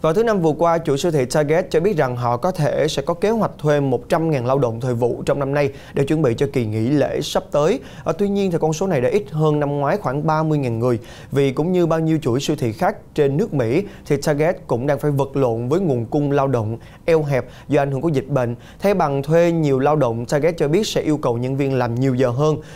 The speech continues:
Và trong đợt cao điểm của mùa nghỉ lễ năm ngoái, thì Target đã giành được thị phần từ các đối thủ,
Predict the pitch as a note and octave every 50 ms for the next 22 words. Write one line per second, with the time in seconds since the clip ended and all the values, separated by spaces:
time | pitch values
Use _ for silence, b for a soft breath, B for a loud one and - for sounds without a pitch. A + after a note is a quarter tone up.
0 | B B B D3+ C#3+ F3+ F#3+ F#3 C#3+ C#3 C#3 - E3 E3 D3 B2 B2 D3+ D#3 E3+
1 | E3+ D3+ C3+ B2 B2 B2 B2 C#3 D#3 D3 B2 C3 D3+ D3+ D3+ D3 C#3+ C#3+ D#3 G3
2 | F3 C#3 - - C#3+ C3+ D#3 D#3+ - D3 C#3+ C#3+ C3+ C#3+ C3 B2+ B2 B2+ B2 A#2+
3 | - C#3 B2 A#2+ B2+ - B2 A#2+ A2 B2 - E3 E3+ F3 F#3 A3+ A#3+ - C#3+ A#2
4 | C3+ F#3+